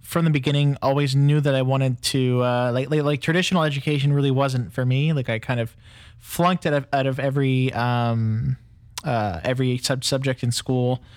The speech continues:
uh, aced all, all my music classes, and it was just something I was always, you know, kind of super passionate about. Um, so I, I did all the studying I could, all the YouTube tutorials, and, you know, wasted, uh, wasted,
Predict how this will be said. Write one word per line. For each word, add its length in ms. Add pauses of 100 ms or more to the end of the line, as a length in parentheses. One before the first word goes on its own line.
(280)
uh, 140
aced 300
all, 140
all 140
my 100
music 300
classes, 560
and 80
it 20
was 120
just 120
something 300
I 20
was 240
always, 420
you 100
know, 120
kind 160
of 60
super 240
passionate 500
about. 400 (480)
Um, 540
so 200
I, 140
I 160
did 160
all 120
the 40
studying 400
I 80
could, 240
all 80
the 160
YouTube 380
tutorials, 760
and, 260 (520)
you 80
know, 120
wasted, 560
uh, 240
wasted, 460